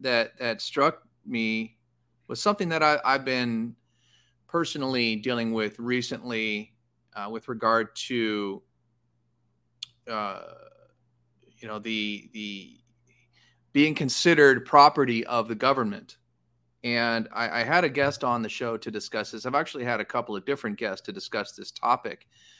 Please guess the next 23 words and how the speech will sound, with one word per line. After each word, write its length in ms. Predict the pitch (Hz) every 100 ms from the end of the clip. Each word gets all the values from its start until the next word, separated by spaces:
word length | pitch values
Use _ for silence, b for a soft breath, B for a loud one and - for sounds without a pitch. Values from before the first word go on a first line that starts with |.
| b b _
But 280 | 117 110 107
w-, 220 | 127 123 -
what, 540 | 127 127 143 139 - _ _ _ -
what, 380 | 127 135 131 - -
uh, 100 | 107
from 180 | 151
my 180 | 143 170
understanding 680 | 143 117 - 156 165 135 107
and 100 | 104
from, 240 | - 110
from 200 | 110 123
what 160 | 120 117
they're 160 | 110 98
saying 400 | - 147 127 110
is 160 | 107
that 320 | 117 107 107 _ _ _ _ _ _ - -
the 100 | 139
fourteenth 460 | 208 220 220 220
Amendment, 560 | 151 120 135 139 104 107 _
while 460 | 117 123 117 113 b b b b b b _
on 220 | 127 127
its 180 | 117 -
surface 760 | - 180 180 127 113 - -